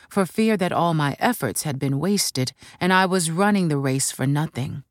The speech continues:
And they supported me and did not even demand that my companion Titus be circumcised, though he was a Gentile. Even that question came up only because of some so-called believers there,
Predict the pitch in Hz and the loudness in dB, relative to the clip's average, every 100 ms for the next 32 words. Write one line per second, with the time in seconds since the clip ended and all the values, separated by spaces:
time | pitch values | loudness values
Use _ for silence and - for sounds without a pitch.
0 | _ _ _ _ _ _ - - 220 240 | _ _ _ _ _ _ -10 0 2 4
1 | 254 - 233 240 254 208 - 127 98 92 | 2 -2 -4 -2 0 -2 -2 -2 -2 -6
2 | - 156 165 170 175 180 185 170 165 165 | -4 -2 0 2 2 2 0 -2 0 0
3 | 165 175 208 135 143 147 143 156 143 139 | 0 0 0 0 0 -2 -2 0 -2 -2
4 | 147 143 226 240 170 143 131 - 254 143 | -4 -4 -2 0 2 0 -4 0 0 0
5 | 135 - 147 - 120 - 143 - 101 73 | -4 -6 -6 -4 -4 -4 -4 -2 -6 -8
6 | 82 - - _ - _ _ - 170 147 | -8 -10 -10 _ -20 _ _ -2 0 0
7 | 165 160 196 127 127 160 185 156 143 - | -4 -2 -2 -2 -2 0 -2 -2 -8 -12
8 | - - _ _ _ _ _ _ _ _ | -16 -20 _ _ _ _ _ _ _ _
9 | _ _ - - - 294 320 247 190 190 | _ _ -20 -14 0 2 4 4 4 0
10 | - - 160 - - 147 139 156 160 - | -4 -6 -4 -2 -2 -4 -2 0 -2 0
11 | 180 202 196 170 165 165 147 - - 202 | 0 2 0 -2 -4 -4 -2 -2 -2 0
12 | 190 165 - 220 220 - 175 165 160 160 | 0 0 0 0 -2 0 2 2 0 0
13 | 180 185 165 143 143 139 147 | 0 0 -2 -2 -2 -4 -8